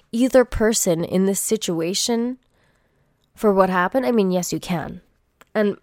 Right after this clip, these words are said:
frankly, I don't even mind taking the blame for it, but it's, it's not accurate to say it's my fault or his fault. It's just, again,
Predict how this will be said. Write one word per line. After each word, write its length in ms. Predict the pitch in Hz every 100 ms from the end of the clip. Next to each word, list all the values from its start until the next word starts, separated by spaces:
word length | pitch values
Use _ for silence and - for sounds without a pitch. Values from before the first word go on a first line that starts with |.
| 185
frankly, 720 | - - 277 277 - 202 156 -
I 180 | - 208
don't 200 | 196 170
even 240 | 165 160
mind 300 | 160 143 165
taking 260 | 180 170 160
the 80 | 165
blame 320 | 160 165 175
for 240 | 214 208
it, 120 | 220 -
but 260 | 143 - _ -
it's, 240 | 190 - -
it's 240 | 175 -
not 280 | 185 165 -
accurate 600 | - 165 - 185 208 -
to 100 | -
say 200 | 214 226
it's 200 | 226 - -
my 300 | - 208 214
fault 400 | 233 226 226 233
or 200 | - 175
his 280 | 170 202 214
fault. 300 | - 226 254
It's 180 | 202 -
just, 240 | 208 - - - - -
again, 500 | 220 175 196 190 151